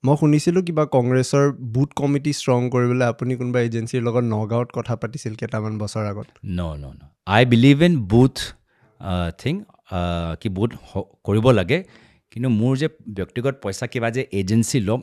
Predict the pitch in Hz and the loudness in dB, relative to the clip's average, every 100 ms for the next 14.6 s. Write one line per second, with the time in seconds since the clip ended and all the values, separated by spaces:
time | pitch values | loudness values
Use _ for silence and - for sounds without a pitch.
0 | - 92 98 92 90 76 110 180 - _ | -6 -12 -8 -6 -8 -8 -10 -10 -16 _
1 | _ 101 123 107 92 127 202 - - 110 | _ -2 -2 -2 2 4 2 0 -4 0
2 | 120 104 107 131 185 - 107 92 101 104 | 2 0 0 0 -2 -8 -6 -2 -2 0
3 | 104 120 131 _ 117 135 - - 113 117 | 0 0 -2 _ 2 2 2 2 6 6
4 | 117 110 143 190 208 175 151 143 131 120 | 6 4 6 6 6 4 4 4 0 -4
5 | - - _ _ - 95 95 92 90 90 | -16 -20 _ _ -8 -4 -2 -2 -2 -4
6 | 87 82 - 139 165 - 107 104 110 _ | -6 -8 -2 0 0 -4 -8 -6 -6 _
7 | - - _ - 101 117 123 113 120 101 | -20 -20 _ -4 0 2 2 2 -2 -4
8 | 95 - 180 - 92 113 131 180 - 110 | -6 -6 -8 -4 0 0 0 -2 -4 -10
9 | - - 160 160 107 127 139 143 - 185 | -10 -8 -4 -2 -2 -2 -2 -2 -4 -6
10 | - 82 _ _ _ _ 104 101 117 147 | -6 -16 _ _ _ _ -2 6 8 8
11 | 160 - - - 117 120 - 151 151 143 | 6 0 -14 -2 0 2 2 0 0 -6
12 | 156 165 113 127 98 98 95 - 92 80 | -4 -2 -2 -4 -6 -8 -6 -6 -8 -10
13 | 78 76 - 123 113 - 117 151 107 104 | -14 -10 -4 -4 -4 -6 -4 -4 0 4
14 | 123 147 139 120 107 | 6 8 6 2 -2